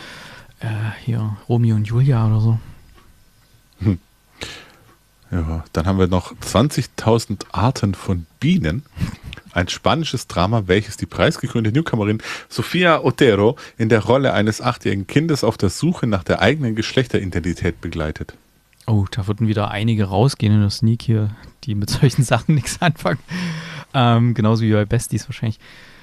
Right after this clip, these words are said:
Speaker 1: Startet auch noch die unschärfe Relation der Liebe. Deutsche Liebeskomödie von Lars Kraume, in dem eine notorisch lügende, extrovertierte Schulsekretärin ihr Bestes gibt,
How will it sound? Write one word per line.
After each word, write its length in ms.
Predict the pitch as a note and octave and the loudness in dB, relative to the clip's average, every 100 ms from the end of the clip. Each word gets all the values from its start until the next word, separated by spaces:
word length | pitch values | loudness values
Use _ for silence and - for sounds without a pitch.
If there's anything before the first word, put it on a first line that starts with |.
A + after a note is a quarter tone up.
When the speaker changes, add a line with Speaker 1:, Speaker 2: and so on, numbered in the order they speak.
| _ _ _ _ | _ _ _ _
Speaker 1:
Startet 340 | - F#3 F#3+ | 2 2 2
auch 120 | E3+ | 2
noch 180 | A3 F3 | 4 2
die 220 | - D3 - | 0 -6 -2
unschärfe 680 | G3 A3 A3+ - D#3 D3+ C#3+ | 2 4 4 4 4 4 2
Relation 680 | C3 C#3+ - - B2+ C#3+ C#3 | 2 2 0 0 2 4 2
der 220 | B2 A#2+ | 2 2
Liebe. 720 | A#2 A2+ D#3+ C3+ A2+ G#2 G2+ F#2+ B2 - B2 | 2 2 0 0 0 0 -2 -4 -6 -8 0
Deutsche 280 | B2+ F#3 D3 | 2 2 2
Liebeskomödie 640 | F#3+ D#3 - C#3 D3 C#3 | 0 0 2 2 2 0
von 180 | - A#2 | 0 2
Lars 440 | G#2 G#2 B2 - | 2 0 -2 -10
Kraume, 520 | - - F#2 C3 E3 C3+ | -12 -4 0 2 2 0
in 140 | A2+ | -2
dem 200 | A#2+ C3 | -2 -2
eine 240 | A#2 A#2+ | 0 2
notorisch 720 | A2+ A2 - - D3+ E3 - | 2 0 -2 -2 0 -2 -4
lügende, 520 | G#2 B2 D3+ C3+ C3 - | -2 0 0 0 -2 -6
extrovertierte 760 | - - B2 A#2 - B2+ B2 | -8 -4 -2 -2 0 0 0
Schulsekretärin 1200 | A2+ - D3+ A3 - D#3 C#3+ B2+ - C#3 C#3+ C#3 - | -4 0 2 4 2 0 0 -2 -2 0 2 2 0
ihr 120 | A#2 | 0
Bestes 480 | - D3+ - D3+ - | 2 0 0 -4 0
gibt, 300 | D3+ - | -2 -2